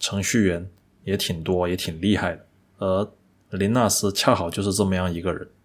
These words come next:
他十几岁的时候就已经开始接触电脑，开始学编程。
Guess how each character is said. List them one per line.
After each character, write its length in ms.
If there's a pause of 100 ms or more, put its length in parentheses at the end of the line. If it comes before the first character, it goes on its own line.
(240)
他 460
十 320
几 140
岁 180
的 80
时 160
候 260
就 160
已 60
经 160
开 220
始 120
接 220
触 180
电 200
脑， 260
开 180
始 160
学 160
编 240
程。 160